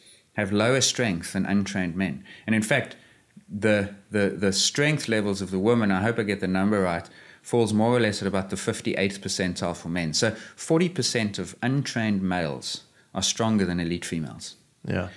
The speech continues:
Speaker 1: So even training will not eliminate that advantage. That's, that's how profound that biological
Speaker 2: Sure.
Speaker 1: sex difference is.
Speaker 2: It's not, it's not a marginal
Speaker 1: Uh, that's,
Speaker 2: difference.
Speaker 1: I mean, last year at the World Athletics Championships,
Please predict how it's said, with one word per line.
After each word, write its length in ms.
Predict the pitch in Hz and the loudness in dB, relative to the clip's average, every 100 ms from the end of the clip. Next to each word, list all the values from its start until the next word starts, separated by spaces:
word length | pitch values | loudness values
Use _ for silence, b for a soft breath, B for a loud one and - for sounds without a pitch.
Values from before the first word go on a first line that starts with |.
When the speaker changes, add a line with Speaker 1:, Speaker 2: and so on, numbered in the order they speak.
| B | B
Speaker 1:
So 180 | 127 - | 0 4
even 340 | 165 202 196 | 4 6 6
training 480 | 196 151 156 147 98 | 4 2 4 4 4
will 100 | 101 | 4
not 200 | 101 104 | 4 4
eliminate 520 | 107 95 101 95 90 | 4 4 4 4 2
that 120 | 95 90 | -2 -2
advantage. 640 | 85 82 82 - 110 - | -2 -4 -4 -8 -10 -4
That's, 320 | - 135 - B B | 0 0 0 B B
that's 200 | - 143 | -2 0
how 100 | 170 | 0
profound 580 | 143 104 - 135 123 90 | 0 -2 0 2 2 2
that 160 | 92 90 | 0 0
biological 540 | 90 90 92 98 98 | 0 0 0 -2 0
Speaker 2:
Sure. 80 | 113 | 2
Speaker 1:
sex 200 | 110 - | 0 0
difference 380 | - 98 80 113 | -4 -4 -4 -4
is. 180 | 98 151 | -4 -4
Speaker 2:
It's 100 | - | -4
not, 80 | 117 | -2
it's 160 | 131 - | -2 2
not 120 | 151 | 4
a 60 | |
marginal 680 | 120 110 117 110 110 101 95 | 6 6 6 4 2 4 2
Speaker 1:
Uh, 40 | 90 | 2
that's, 160 | - | 0
Speaker 2:
difference. 540 | 107 131 - - - - _ - | 2 2 2 0 -2 -8 _ -4
Speaker 1:
I 60 | 110 | 2
mean, 400 | 139 143 123 - b b b b b _ _ _ _ 113 | 4 4 2 -8 b b b b b _ _ _ _ 0
last 360 | 127 175 - | 4 4 2
year 120 | 135 | 2
at 100 | 123 | 2
the 80 | 110 | 2
World 240 | 101 110 107 | 4 4 2
Athletics 400 | 98 98 104 - | 2 0 0 -2
Championships, 840 | 90 82 82 - - - - | -4 -4 -6 -6 -8 -8 -8